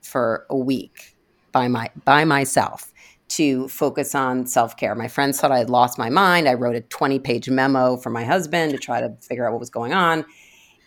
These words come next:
And, and I just, I made this commitment to myself. And I've done it every year. And there's a lot of years where it's not the right time and there's no way I can go away,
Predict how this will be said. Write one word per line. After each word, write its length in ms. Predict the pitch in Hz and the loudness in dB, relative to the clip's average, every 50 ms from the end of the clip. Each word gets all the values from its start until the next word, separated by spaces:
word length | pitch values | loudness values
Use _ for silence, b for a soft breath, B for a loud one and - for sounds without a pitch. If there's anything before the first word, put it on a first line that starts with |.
| b b - | b b 0
And, 520 | 170 170 165 160 156 156 151 151 143 147 - _ _ _ _ _ | 2 4 4 4 4 2 2 0 -2 -4 -8 _ _ _ _ _
and 160 | - 160 151 147 | -2 0 2 4
I 180 | 143 147 151 147 | 4 4 2 2
just, 320 | 127 156 151 147 151 - - | 2 0 0 0 0 -4 -2
I 120 | 160 151 147 | -2 0 0
made 340 | 156 160 170 190 214 190 | 2 2 2 2 2 2
this 220 | 190 185 165 - - | 2 0 0 0 -4
commitment 840 | - _ - - 175 160 160 190 269 - - 156 139 127 120 98 - _ _ - | -6 _ -10 -6 -4 -2 0 0 0 0 0 -2 -2 -2 -2 -4 -8 _ _ -10
to 560 | - - 165 151 147 147 147 143 143 147 - - | -6 -4 -2 -2 0 0 0 0 -2 -2 -4 -6
myself. 760 | 143 131 127 127 - - 226 247 208 - - 69 - - - b b b b b _ | -6 -6 -6 -4 0 2 4 4 4 2 0 -2 -8 -16 -20 b b b b b _
And 140 | - - 143 143 | -2 0 2 4
I've 220 | 147 156 147 143 | 4 2 2 0
done 220 | - 175 175 190 | 2 2 4 4
it 180 | 196 196 202 - _ _ - | 4 2 -2 -4 _ _ 4
every 340 | 165 156 143 151 165 160 156 | 6 6 6 4 2 -2 0
year. 400 | 151 190 247 214 113 78 58 - | 0 2 2 2 2 2 -2 -4
And 100 | - 135 | -4 -2
there's 140 | 143 143 127 | -2 0 0
a 80 | 139 135 | 0 2
lot 260 | 131 131 135 151 180 | 6 6 6 6 6
of 80 | 185 175 | 4 2
years 500 | 196 214 214 190 156 143 139 135 - - | 2 4 4 4 4 2 2 0 -4 -4
where 500 | 139 139 135 131 131 127 127 127 127 b b b b b b b b _ _ - | -4 -2 0 0 0 -2 -2 -4 -8 b b b b b b b b _ _ -2
it's 220 | 156 139 143 - | -2 -2 -2 -2
not 220 | 131 127 160 165 | 0 0 0 2
the 100 | - 175 | 2 2
right 320 | 160 160 170 170 165 160 - | 4 6 6 6 4 2 -4
time 560 | - - - 196 185 175 165 156 143 135 127 | -6 -2 2 4 4 6 6 4 2 2 0
and 120 | 127 123 123 | -2 -2 -2
there's 200 | 135 135 123 - | -4 -4 -4 -4
no 380 | 156 151 180 156 160 160 160 170 | -4 -2 2 4 4 6 6 6
way 420 | 165 165 160 156 151 147 139 135 - | 6 8 8 10 10 8 6 4 2
I 140 | 139 139 | 0 -2
can 200 | 139 - - 143 | -2 -2 -2 0
go 200 | - 143 131 127 | 2 2 2 2
away, 600 | 123 120 120 123 123 131 151 180 214 247 269 262 | 2 0 0 2 2 2 2 2 2 0 -2 -4